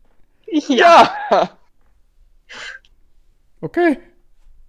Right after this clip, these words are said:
Speaker 3: Da bin ich ja sehr glücklich. So, äh, wer hat noch mal was?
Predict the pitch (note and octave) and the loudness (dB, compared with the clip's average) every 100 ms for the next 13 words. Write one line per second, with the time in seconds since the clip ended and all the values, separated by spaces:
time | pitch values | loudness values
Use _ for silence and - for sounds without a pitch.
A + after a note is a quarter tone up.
0 | - - _ - C3 B2+ C3+ A#2+ B2+ B2 | -20 -20 _ -4 -4 -2 -4 -4 -4 -4
1 | B2 A#2+ - _ _ _ _ _ _ _ | -8 -12 -16 _ _ _ _ _ _ _
2 | - - - - - - - C#3 - - | -20 -20 -20 -20 -20 -20 -20 -20 -20 -8
3 | C#3 B2+ - _ _ - C#3+ C#3+ C#3+ C#3 | -6 -6 -10 _ _ -8 -2 2 2 0
4 | C3 D#3+ F#3+ G#3 F3 D3+ F#3 G#3+ - | -2 -6 -4 -4 -4 -2 -4 -8 -14